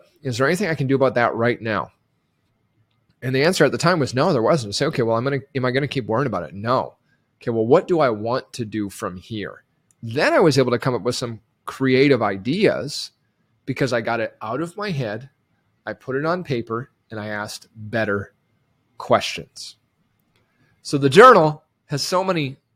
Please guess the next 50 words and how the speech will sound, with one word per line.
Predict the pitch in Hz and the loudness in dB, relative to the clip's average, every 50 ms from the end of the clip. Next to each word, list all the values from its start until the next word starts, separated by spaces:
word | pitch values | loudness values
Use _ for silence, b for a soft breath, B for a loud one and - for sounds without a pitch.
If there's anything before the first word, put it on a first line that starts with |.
| _ _ | _ _
resources, | - 123 147 160 143 123 131 113 104 - - 110 107 107 - | -6 -4 -2 -2 -2 -2 -4 -6 -6 -8 -10 -12 -12 -10 -10
so | - - 139 | -8 -6 -6
many | 151 151 131 113 - - | -4 -4 -6 -6 -8 -6
ways | 127 127 131 135 117 127 | -4 -2 -2 -2 -2 -4
it | 117 | -6
can | - 120 107 | -6 -6 -6
help | - 131 123 131 127 - - | 0 2 2 2 2 0 -6
you | 101 92 95 95 - _ _ _ | -8 -8 -8 -10 -14 _ _ _
if | - - - - | -14 -10 -6 -2
you | 120 | 0
use | 123 135 147 156 156 131 | 2 4 4 4 2 0
it. | 101 - - _ _ _ _ _ _ _ _ _ _ _ _ _ _ _ _ _ _ _ _ _ _ _ _ _ _ _ _ _ _ b b b b b b b | -4 -8 -14 _ _ _ _ _ _ _ _ _ _ _ _ _ _ _ _ _ _ _ _ _ _ _ _ _ _ _ _ _ _ b b b b b b b
One | - 175 185 190 | 4 4 6 6
more | 185 170 | 6 2
strategy | - - 165 143 131 127 120 120 | 2 4 4 4 4 4 2 0
I'm | 113 110 | -4 -4
gonna | 113 113 113 | -4 -6 -6
give | 113 117 113 | -6 -4 -4
you | 113 | -4
dealing | 104 120 113 104 | -4 -4 -4 -4
with | 107 104 | -6 -8
negative | 107 110 107 107 101 95 - | -6 -6 -6 -6 -6 -8 -10
thinking. | - 104 92 - - 92 _ b b b b b b b b b _ - | -10 -14 -14 -14 -16 -20 _ b b b b b b b b b _ -6
Uh, | 120 120 - - - | -4 -4 -4 -2 0
I | 135 175 214 | 0 0 2
have | 214 214 190 143 | 0 -2 -2 -4
found | - - 147 131 120 107 101 98 98 101 104 - - - _ - | -4 -2 -2 -2 -2 -2 -4 -6 -8 -12 -14 -18 -20 -20 _ -12
that | 120 127 120 117 117 - | -6 -4 -2 -2 -2 -4
sometimes | - - 170 170 208 208 - - 160 139 135 131 127 131 131 117 | -4 -4 -2 -2 -4 -4 -8 -6 -4 -2 -2 -2 -4 -6 -6 -6
if | 131 120 - 120 | -8 -8 -6 -6
you | 120 117 | -6 -4
get | 131 131 | -4 -4
yourself | - 123 123 - 131 120 110 - | -4 -4 -6 -4 -2 -4 -4 -4
really | 120 117 117 | -6 -6 -6
worked | 110 101 104 101 - - 95 | -4 -4 -4 -4 -4 -6 -8
up, | 90 - - _ _ _ _ _ _ _ _ _ _ _ _ _ _ _ - | -10 -10 -10 _ _ _ _ _ _ _ _ _ _ _ _ _ _ _ -14
you're | 113 113 | -12 -10
stuck | - - - 135 127 - | -6 0 2 2 2 0
in | 131 | -2
a | 120 | -6
cycle. | 113 - 113 95 95 - - 95 - _ _ _ | -4 -4 -4 -6 -6 -10 -16 -20 -20 _ _ _
You're | - 113 120 | -6 -4 -4
having | 120 117 | -2 -2
a | 110 | 0
hard | 120 117 110 | 0 0 0
time | 117 113 107 110 | -2 -6 -6 -4
getting | 110 95 87 95 | -6 -6 -6 -6
out | 87 80 | -8 -8
of | 80 76 | -10 -12
it. | - | -16